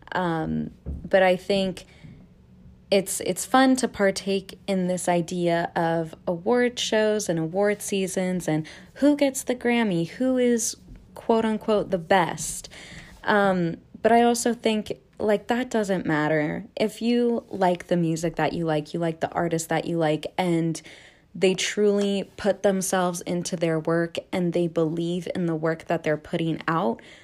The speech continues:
I think that's what makes a great artist. I don't think anyone necessarily needs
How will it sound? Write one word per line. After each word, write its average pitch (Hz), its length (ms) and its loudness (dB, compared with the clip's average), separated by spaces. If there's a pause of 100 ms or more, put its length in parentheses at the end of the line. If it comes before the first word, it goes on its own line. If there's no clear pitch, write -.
(160)
I 220 180 4
think 226 300 0
that's 170 480 0 (300)
what 185 260 0
makes 160 320 -2
a 165 60 0
great 160 340 0
artist. 160 540 0
I 196 100 2
don't 196 300 -2
think 180 380 -2 (420)
anyone 175 520 2
necessarily 165 960 -2 (120)
needs 175 600 -2